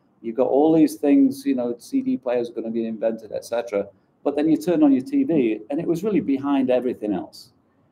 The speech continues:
So, so, uh, Richard Taylor,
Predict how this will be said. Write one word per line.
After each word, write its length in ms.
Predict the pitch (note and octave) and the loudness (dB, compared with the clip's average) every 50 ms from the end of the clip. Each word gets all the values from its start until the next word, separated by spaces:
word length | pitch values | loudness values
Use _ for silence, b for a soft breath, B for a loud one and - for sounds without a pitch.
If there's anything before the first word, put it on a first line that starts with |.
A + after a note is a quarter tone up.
| _ _ _ _ _ | _ _ _ _ _
So, 560 | - - - D3 C#3+ C#3+ C#3+ C#3 C3+ B2+ - - - _ _ _ _ _ _ _ _ _ _ _ _ _ | -8 0 4 6 8 8 8 8 6 4 0 -6 -14 _ _ _ _ _ _ _ _ _ _ _ _ _
so, 520 | - - - C#3+ C#3 C#3 C3 B2 - - - _ _ _ | -10 -4 0 2 2 2 2 0 -2 -8 -16 _ _ _
uh, 220 | - B2+ B2 A#2+ A#2 G2 - - _ _ _ _ _ | -2 0 0 0 0 -2 -6 -12 _ _ _ _ _
Richard 320 | - E3+ F3+ F3 - D3 - | -2 -2 0 0 0 -2 0
Taylor, 480 | - E3 F#3+ G3 D#3 G#2+ F#2+ G2 - | 2 4 4 4 4 2 0 -4 -6